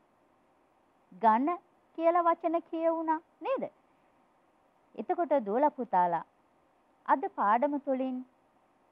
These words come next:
අධ්‍යයනය කළ යුත්තේ මේ පංචතූර්ය හඬ කොහොමද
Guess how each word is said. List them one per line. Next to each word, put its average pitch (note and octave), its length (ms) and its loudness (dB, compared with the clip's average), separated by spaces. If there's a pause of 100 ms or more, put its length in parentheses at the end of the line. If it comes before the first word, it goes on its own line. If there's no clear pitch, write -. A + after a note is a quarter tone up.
(520)
අධ්‍යයනය E4+ 600 -4 (100)
කළ A3+ 280 -2
යුත්තේ F#3+ 520 -12 (260)
මේ A3+ 260 -10 (440)
පංචතූර්ය A#3+ 1080 -4 (460)
හඬ B3 400 2 (1200)
කොහොමද E4 520 -2